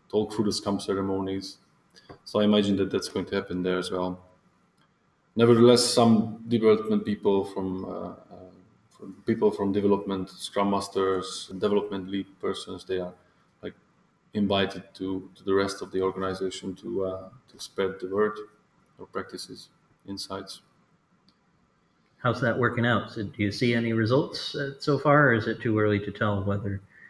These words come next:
Speaker 2: those different ways of working are helping or not?
Speaker 1: No, not really. I'm, I'm, I'm too far. I'm too far for that. I'm, I'm not there daily, so I don't know. But it, it's,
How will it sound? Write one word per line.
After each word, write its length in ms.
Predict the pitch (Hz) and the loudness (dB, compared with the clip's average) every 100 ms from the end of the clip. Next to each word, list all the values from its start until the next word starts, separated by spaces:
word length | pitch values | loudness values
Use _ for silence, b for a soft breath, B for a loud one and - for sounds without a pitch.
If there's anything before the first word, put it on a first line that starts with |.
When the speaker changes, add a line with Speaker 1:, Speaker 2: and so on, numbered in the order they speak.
| B B _ _ | B B _ _
Speaker 2:
those 540 | 110 98 95 - - - | -2 -2 -2 -4 -8 -8
different 260 | - 110 110 | -6 -4 0
ways 160 | 104 101 | 0 2
of 60 | |
working 300 | 104 101 101 | 0 2 0
are 100 | 98 | 2
helping 320 | 113 110 107 | 2 2 0
or 80 | 101 | 2
not? 380 | 101 92 - - _ _ - | 2 0 -4 -14 _ _ -4
Speaker 1:
No, 180 | 127 | 0
not 180 | 127 120 | 2 4
really. 160 | 120 113 | 8 8
I'm, 160 | 113 117 | 8 4
I'm, 160 | 120 | 4
I'm 180 | 117 107 | 4 2
too 100 | 107 | 0
far. 360 | - 95 98 - - - _ _ | 2 2 2 -2 -10 -20 _ _
I'm 80 | 104 | -18
too 140 | - 104 | -14 -8
far 200 | 101 104 | -6 -4
for 160 | 101 | -6
that. 160 | 98 98 | -4 -4
I'm, 200 | 98 98 | -6 -6
I'm 120 | 98 | -4
not 200 | 98 98 | -4 0
there 160 | 98 95 | 0 2
daily, 400 | 98 98 98 98 | 2 0 0 -4
so 440 | - 101 98 101 - _ _ _ _ | -6 -4 -4 -6 -18 _ _ _ _
I 80 | 101 | -2
don't 160 | 107 104 | 2 4
know. 160 | 101 | 2
But 180 | 95 101 | 2 2
it, 220 | 104 104 - _ - | 2 0 -10 _ -8
it's, 300 | 104 - | -6 -8